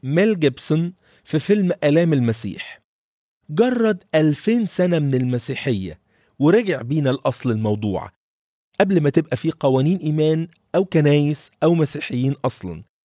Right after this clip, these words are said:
كان فيه بس ابن الله اللي بذل نفسه على الصليب من أجلك.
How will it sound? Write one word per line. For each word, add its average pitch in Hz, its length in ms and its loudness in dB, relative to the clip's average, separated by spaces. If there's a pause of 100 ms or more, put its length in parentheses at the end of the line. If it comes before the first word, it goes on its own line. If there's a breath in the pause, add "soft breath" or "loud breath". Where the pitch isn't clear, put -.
(160)
كان 240 180 2
فيه 240 220 0
بس 196 360 0
ابن 233 320 0
الله 127 440 2 (460)
اللي 156 160 4
بذل 180 320 2
نفسه 151 320 -4
على 117 120 -4
الصليب 110 480 -4
من 107 160 -6
أجلك. 90 440 -16